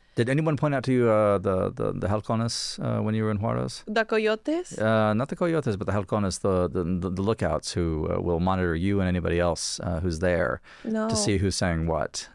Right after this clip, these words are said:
Speaker 1: Um,
Speaker 2: No.
Speaker 1: uh, well, so we should have a, uh, an off-podcast conversation about
Speaker 2: Yeah.
Speaker 1: that. Um, but just so the listeners know, uh, here,
Speaker 2: Yeah.
Speaker 1: it's, it, it's very common. If you go into a border city, uh, wh-, wh-, which, uh, let me be clear,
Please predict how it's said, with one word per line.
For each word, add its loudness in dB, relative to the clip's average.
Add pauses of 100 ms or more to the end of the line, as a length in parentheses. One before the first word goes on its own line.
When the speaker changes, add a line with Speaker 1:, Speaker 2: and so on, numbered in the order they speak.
Speaker 1:
Um, 0
Speaker 2:
No. -2
Speaker 1:
uh, 2
well, 2
so 0
we 2
should 0
have 2
a, 2
uh, 2
an 0
off-podcast -2
conversation -2
about 0
Speaker 2:
Yeah. 2 (440)
Speaker 1:
that. -20
Um, 0
but -2
just -4
so 0
the -2
listeners -2
know, 2
uh, 2
here, 4
Speaker 2:
Yeah. 0
Speaker 1:
it's, -4
it, 0
it's -6
very 0
common. 0
If -4
you -2
go 2
into -2 (320)
a 2
border 0
city, -2
uh, 0
wh-, 2
wh-, 0
which, -4 (100)
uh, -2
let -2
me 2
be 0
clear, 0